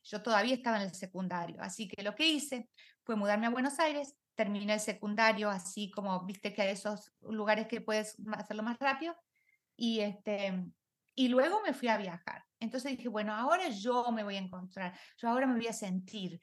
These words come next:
este, donde yo pertenezco", ¿no es cierto? Entonces, bueno, empecé en París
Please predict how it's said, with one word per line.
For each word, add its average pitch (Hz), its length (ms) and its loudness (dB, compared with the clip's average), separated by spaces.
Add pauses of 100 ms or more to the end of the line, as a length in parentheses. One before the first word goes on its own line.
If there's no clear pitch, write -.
(220)
este, 190 560 -6
donde 208 400 2
yo 196 280 0
pertenezco", 175 640 -6
¿no - 100 -12
es 180 80 -12
cierto? 262 300 0 (560)
Entonces, 277 360 0
bueno, 247 440 4
empecé 233 340 0
en 240 120 2
París 262 840 4